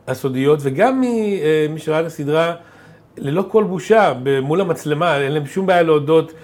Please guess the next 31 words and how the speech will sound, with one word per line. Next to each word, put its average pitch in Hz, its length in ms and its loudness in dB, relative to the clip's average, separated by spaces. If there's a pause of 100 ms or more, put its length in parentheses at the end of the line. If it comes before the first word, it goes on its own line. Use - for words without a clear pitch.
(300)
על 147 100 -8
שמירה 151 280 0
על 160 60 2
האינטרסים 147 480 -2
שלהם, 139 640 -4
והעובדה 135 400 -2
שזה 135 540 -2
גם 131 140 -6
לא 139 120 -2
מוסרי 143 440 -4
מה 139 100 -6
שהם 139 200 -8
עשו, 147 380 -8 (380)
ושהם 165 220 -4
שיקרו 151 360 -4
לשני 156 240 -2
הצדדים, 139 440 -4
אין 147 140 -8
להם 170 160 -8
שום 180 280 -12
בעיה. 160 300 0 (560)
אה, 143 320 2
הם, 135 440 -6 (220)
הם 131 140 -6
היו 170 680 -4
הרבה 139 240 -2
יותר 165 200 -4
ציניים 165 560 -8 (100)
ממה 135 240 -6
שנהוג - 1300 -10
לחשוב, 131 460 -6